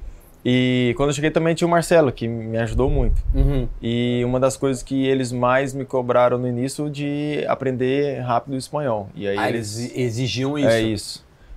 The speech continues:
Speaker 1: Eles falaram que o quanto antes conseguisse dar entrevista, isso é pra também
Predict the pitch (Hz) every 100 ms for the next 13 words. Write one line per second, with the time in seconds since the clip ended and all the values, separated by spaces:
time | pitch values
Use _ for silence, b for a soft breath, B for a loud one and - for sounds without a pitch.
0 | - - 110 113 117 127 120 120 113 107
1 | 117 117 117 - 117 120 110 117 113 110
2 | 104 101 123 127 123 117 107 110 110 113
3 | 110 107 - 101 101 98 95 90 - b
4 | b b b b - 117 113 117 117 127
5 | 127 107